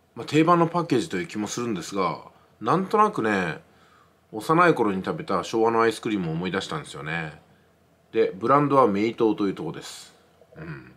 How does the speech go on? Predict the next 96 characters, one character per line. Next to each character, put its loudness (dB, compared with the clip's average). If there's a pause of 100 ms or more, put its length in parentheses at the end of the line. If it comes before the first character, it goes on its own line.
(300)
あ -4
の、 -6
ホ 4
ー 4
ム 6
ラ 10
ン 4
バ 6
ー 2
と -4
か -8
を -8
作 -16
っ -14
て -12
る -10
会 -8
社 -8
だ -6
っ -10
た -12
と -14
思 -14
い -12
ま -12
す -16
け -12
ど -10
も、 -14
ど -10
う -8
な -8
ん -14
で -20
し -20
ょ -20
う -10
か -6
ね。 -6 (1120)
ま -10
あ、 -14
こ 4
れ 6
に 4
し -4
て 4
七 2
十 -4
三 0
円 -8
だ -10
っ -20
た -20
か -20
な -10
と。 -20 (300)
う -20
ん。 -20 (140)
だ -8
か -6
ら -6
こ -10
う、 -20 (340)
百 -4
円 2
を -6
超 2
え 4
な 2
い -2
ア -4
イ -2
ス -14
っ -20
て -20
い -14
う -
の -12
は -10
な -8
か -2
な -4
か -12
探 -2
す -10
の -10
難 -8
し -6
く -10
な -4
っ -14
た -20
と -20
こ -18
ろ -18
で、 -10